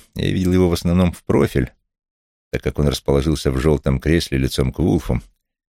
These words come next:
а между ним и мной в другом жёлтом кресле сидел Натаниэль Паркер. Позвонив по телефону,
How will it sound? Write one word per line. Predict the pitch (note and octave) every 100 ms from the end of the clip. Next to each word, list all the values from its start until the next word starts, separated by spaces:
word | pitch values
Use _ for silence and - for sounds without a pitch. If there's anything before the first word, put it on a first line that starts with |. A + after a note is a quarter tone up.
| _ _
а | C#2
между | C#2+ C2+
ним | D#2 D#2 D2
и |
мной | D2 A#2 F#2
в |
другом | C2 B1 F#2+ G2+
жёлтом | C2 C2 - A1
кресле | - G2 -
сидел | - - -
Натаниэль | B2+ - F2 A#2+
Паркер. | A2 A2+ A2+ - - - - _ _ _ _ _ _ _ _
Позвонив | - F#2 G#2 G2
по | G2+
телефону, | - G2 - C#3+ A2